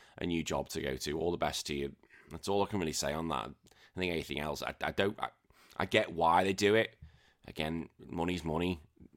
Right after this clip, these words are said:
at the end of the day. Now, talking about money's money, E A,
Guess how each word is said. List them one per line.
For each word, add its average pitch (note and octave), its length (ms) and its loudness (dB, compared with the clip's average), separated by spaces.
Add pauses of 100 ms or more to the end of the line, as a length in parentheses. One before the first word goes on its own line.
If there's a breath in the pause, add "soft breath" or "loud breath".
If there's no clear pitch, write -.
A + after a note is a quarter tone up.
(180)
at - 120 -20
the E2 100 -2
end D#2 200 -2
of C#2+ 60 -6
the D2 60 0
day. D2+ 160 -2 (640 soft breath)
Now, G2 140 4
talking C3+ 140 8
about B2+ 140 10
money's G2+ 320 10
money, F2+ 400 6 (1000 soft breath)
E A#2+ 200 10
A, A2 380 10